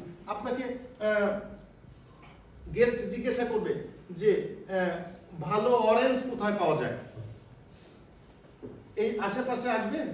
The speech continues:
সব তো আর কুমিল্লার এখানকার স্থানীয় মানুষ না। "ভালো অরেঞ্জ কোথায় পাওয়া যায়? ভালো ড্রেস কোন জায়গায় পাওয়া যায়?" এই ব্যাপারে কুমিল্লায় আপনাদের, আপনাদের মানুষ ওয়েটারদের কাছে জিজ্ঞাসা করে।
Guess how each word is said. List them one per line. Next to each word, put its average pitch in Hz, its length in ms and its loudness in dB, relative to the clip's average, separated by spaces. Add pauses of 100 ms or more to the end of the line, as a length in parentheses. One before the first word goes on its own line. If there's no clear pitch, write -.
(400)
সব - 240 0
তো 262 80 0
আর 254 140 0
কুমিল্লার 240 420 2
এখানকার 233 400 2
স্থানীয় 214 340 0
মানুষ 147 300 -4
না। 120 160 -6 (460)
"ভালো 233 260 2
অরেঞ্জ 247 420 4
কোথায় 220 220 -2
পাওয়া 190 280 2
যায়? 160 120 0
ভালো 220 280 4
ড্রেস 254 400 2
কোন 254 80 -6
জায়গায় 214 300 0
পাওয়া 170 220 2
যায়?" 147 100 0 (420)
এই 285 60 6
ব্যাপারে 254 360 4
কুমিল্লায় 247 500 2
আপনাদের, 233 420 0
আপনাদের 226 420 0
মানুষ 220 500 -2
ওয়েটারদের 254 400 0
কাছে 208 200 -2
জিজ্ঞাসা 202 460 -2
করে। - 180 -4